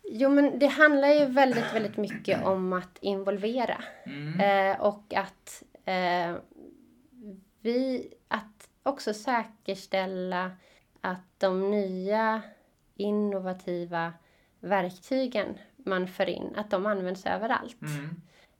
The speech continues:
Speaker 1: Eh, för det är klart att man, eh, n-, i de här, eh, teamen som vi nu precis har skapat, de dedikerade teamen,
Speaker 2: Ja.
Speaker 1: då ska de jobba hypotesbaserat.
Speaker 2: Ja.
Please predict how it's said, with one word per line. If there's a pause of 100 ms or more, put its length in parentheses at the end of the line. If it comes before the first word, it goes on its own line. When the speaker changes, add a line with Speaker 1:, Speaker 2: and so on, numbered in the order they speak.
Speaker 1:
Eh,
för
det
är
klart
att
man, (240)
eh,
n-,
i
de
här, (500)
eh,
teamen
som
vi
nu
precis
har
skapat,
de
dedikerade
teamen, (100)
Speaker 2:
Ja.
Speaker 1:
då
ska
de
jobba (140)
hypotesbaserat.
Speaker 2:
Ja.